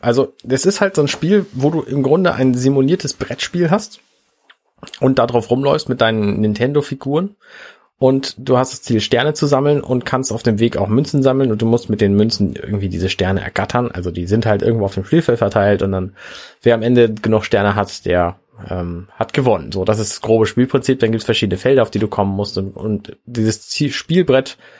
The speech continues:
hat, ähnlich wie bei Monopoly oder so, ähm, hat es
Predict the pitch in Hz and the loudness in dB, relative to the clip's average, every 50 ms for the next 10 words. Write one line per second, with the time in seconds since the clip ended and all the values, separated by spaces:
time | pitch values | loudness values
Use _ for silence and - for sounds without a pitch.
0 | - - - _ _ - - 110 - - - - _ - 127 123 123 123 120 120 | -20 -20 -20 _ _ -6 -4 -4 -2 -4 -8 -12 _ -2 0 0 2 2 2 0
1 | - - 113 113 110 - 104 95 95 98 98 95 92 78 53 57 58 - - - | 2 2 0 0 2 0 0 2 2 2 2 2 0 -2 -6 -12 -16 -18 -20 -14
2 | _ 104 101 101 101 98 110 123 135 - 117 104 104 104 101 78 95 101 95 98 | _ -4 -2 0 2 4 4 2 2 2 0 0 2 0 0 0 0 0 2 4
3 | 101 110 131 - _ _ _ _ _ _ _ _ _ _ - - 117 104 101 104 | 4 2 2 0 _ _ _ _ _ _ _ _ _ _ -12 -4 -2 -2 0 0
4 | 104 101 95 82 67 62 _ _ _ _ _ _ _ _ _ - - - - - | -2 -2 -4 -6 -8 -12 _ _ _ _ _ _ _ _ _ -14 -6 -6 -6 -6
5 | - - 117 - - - | -4 -2 -2 -2 -2 -4